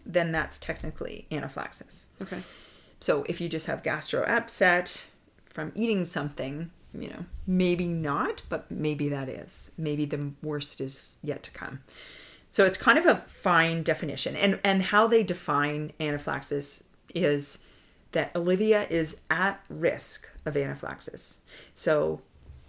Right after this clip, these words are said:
Speaker 1: it might not, she could eat dairy. She could accidentally eat dairy and not have a reaction, and then tomorrow eat it and potentially die. And the way that our allergist explains it to us is then it depends on her metabolic rate,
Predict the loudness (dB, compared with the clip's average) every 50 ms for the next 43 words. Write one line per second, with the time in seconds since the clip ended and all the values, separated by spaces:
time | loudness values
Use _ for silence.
0 | -20 -20 -20 -20 -20 -20 -20 -18 -4 2 2 2 4 6 6 6 6 4 2 -2
1 | -4 0 2 2 2 2 0 -4 -10 -14 -10 -4 -2 0 0 0 0 2 4 6
2 | 6 6 4 0 -4 -4 -4 -4 -6 -10 -12 -14 -12 -6 -4 -2 -2 -2 -2 -4
3 | -6 -8 -10 _ _ _ _ -20 -20 -20 -20 -20 _ _ -20 -14 -10 -8 -2 2
4 | 2 2 2 2 0 4 10 12 12 12 12 12 10 6 4 2 -2 -2 -4 -4
5 | -4 -2 -4 -6 -6 -4 -2 -2 0 0 0 0 0 -2 -4 -4 -4 -4 -4 -4
6 | -6 -6 -8 -8 -8 -8 -8 -8 -10 -16 -20 -20 -20 -20 -20 -20 -20 -14 _ -2
7 | 0 2 2 2 0 0 0 2 4 4 4 2 2 0 -2 -2 -2 -6 -6 -6
8 | -6 -8 -10 -10 -10 -10 -8 -8 -6 -6 -6 -6 -6 -6 -8 -8 -10 -12 -16 _
9 | _ -20 -20 -20 -20 -20 -20 -20 -20 _ _ -2 0 0 0 0 -2 -6 -10 -16
10 | _ _ _ _ _ -4 2 4 6 6 8 8 8 8 8 6 4 2 0 -2
11 | -4 -8 -10 -6 0 2 4 4 4 4 2 0 -2 -2 -4 -4 -4 -4 -4 -4
12 | -4 0 2 2 4 4 4 2 0 0 2 2 2 2 2 0 0 -2 -2 -2
13 | -2 -2 0 0 -2 -2 -2 -2 -2 -2 -2 -2 -2 -2 0 0 0 -2 -2 -2
14 | -2 -2 -2 -4 -4 -4 -2 -4 -4 -4 -4 -4 -4 -4 -6 -6 -2 0 2 2
15 | 2 0 -2 -8 -12 -12